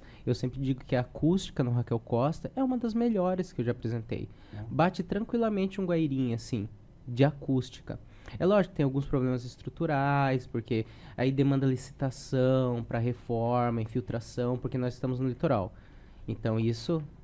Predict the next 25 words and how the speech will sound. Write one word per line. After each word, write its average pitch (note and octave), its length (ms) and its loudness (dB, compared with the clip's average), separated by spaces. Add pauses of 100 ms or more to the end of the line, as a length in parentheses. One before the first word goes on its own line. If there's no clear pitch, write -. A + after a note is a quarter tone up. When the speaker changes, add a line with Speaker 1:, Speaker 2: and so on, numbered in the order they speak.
(460)
Speaker 1:
qualquer C#3+ 800 6
meia D#3 300 6
horinha D3 220 4
que D3+ 100 -2
você C#3+ 100 -2
fica C#3+ 160 -2
parado, C#3 360 0
você D#3 220 -2
já E3 100 0
pega D#3+ 260 -4
o G3 40 2
mofo, C#3 420 0
né? A2+ 140 -6 (440)
Speaker 2:
Hum. A2 80 0
Speaker 1:
Imagine B2+ 480 4
um E3+ 80 2
teatro, C#3+ 540 0
que - 100 -6
é - 20 0
um A2+ 40 -2
lugar A2 240 2
fechado, A#2+ 800 0
coisa A2 200 -4
e - 40 -10
tal. A#2 180 0